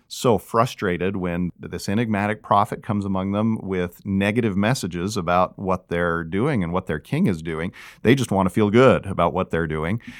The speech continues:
And he's saying, "You, you've missed the point. You're using the scriptures and, and you're misunderstanding what God is doing right now with this people." And so the Nephite quest for redemption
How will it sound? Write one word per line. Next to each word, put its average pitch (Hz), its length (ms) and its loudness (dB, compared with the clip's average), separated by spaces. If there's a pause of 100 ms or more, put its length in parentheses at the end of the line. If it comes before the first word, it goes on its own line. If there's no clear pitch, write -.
(180)
And 95 500 2
he's 95 180 -4
saying, 87 280 0
"You, 90 220 -2
you've 92 280 -4
missed 110 600 2
the 120 80 2
point. 101 400 -2
You're 90 100 -2
using 107 560 2
the 95 80 -2
scriptures 92 880 -2
and, 90 320 -6
and 92 140 -4
you're 87 100 -2
misunderstanding 95 880 -2
what 90 220 -4
God 90 340 2
is 82 140 -8
doing 82 280 -8
right 80 260 -4
now 78 280 -4
with 80 200 -8
this 73 200 -8
people." 76 540 -8 (300)
And 113 140 4
so 120 280 8
the 107 160 2
Nephite 113 480 6
quest 107 340 2
for 104 140 0
redemption 95 680 0